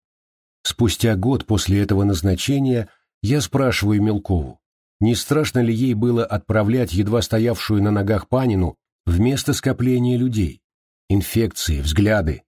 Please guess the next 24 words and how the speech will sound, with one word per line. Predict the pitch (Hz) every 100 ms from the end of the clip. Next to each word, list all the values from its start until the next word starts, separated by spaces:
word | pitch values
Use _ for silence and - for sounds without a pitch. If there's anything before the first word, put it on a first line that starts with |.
| _
суета, | - - 101 95 - 104 90
духота | 85 - 92 - 107 78 _ _ -
и, | 98
наконец, | 104 104 110 98
все | - - 107
эти | 98 98
переживания. | 90 110 98 113 98 76 64 - _ _ _ _ _ _
Мелкова | 95 104 101 107 95
смотрит | 92 101 123 123 113
на | 110
меня | 101 101 95
так, | - 131 123 _ - -
будто | 90 107 - 110
я | 107
только | 120 98 107
что | 113
сморозила | - 107 113 117 107 107
что-то | - 120 110
типа | - - 113 95 - _ _ -
"рак | 101 127 131 -
принесли | 107 113 113 117
на | 110 107
Землю | 101 113 113 -
инопланетяне". | 113 117 107 113 120 - 78 62